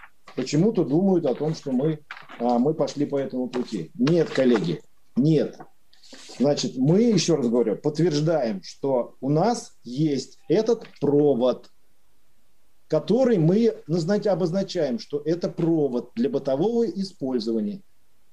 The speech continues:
Вот. И никого не вводим из, э, заблуждения.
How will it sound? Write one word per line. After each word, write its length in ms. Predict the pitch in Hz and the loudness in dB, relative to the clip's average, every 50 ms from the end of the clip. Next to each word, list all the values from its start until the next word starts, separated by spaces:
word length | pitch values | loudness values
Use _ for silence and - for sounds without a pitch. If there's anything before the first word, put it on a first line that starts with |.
| - - - | -20 -14 -6
Вот. 320 | - 131 156 156 131 - - - | -2 0 0 0 0 -2 -2 0
И 80 | 160 175 | 2 2
никого 420 | 202 220 - 214 220 220 262 294 | 2 2 2 2 2 2 2 2
не 140 | 269 247 220 | 2 2 2
вводим 380 | 196 247 262 226 240 233 220 | 2 0 0 0 0 0 0
из, 80 | 220 196 | 0 0
э, 220 | 226 202 202 190 | -2 0 0 0
заблуждения. 800 | 175 165 190 190 196 196 185 156 151 151 135 123 107 92 87 82 | 0 0 -2 -2 -2 -2 -2 -2 -2 -2 -2 -2 -4 -4 -8 -12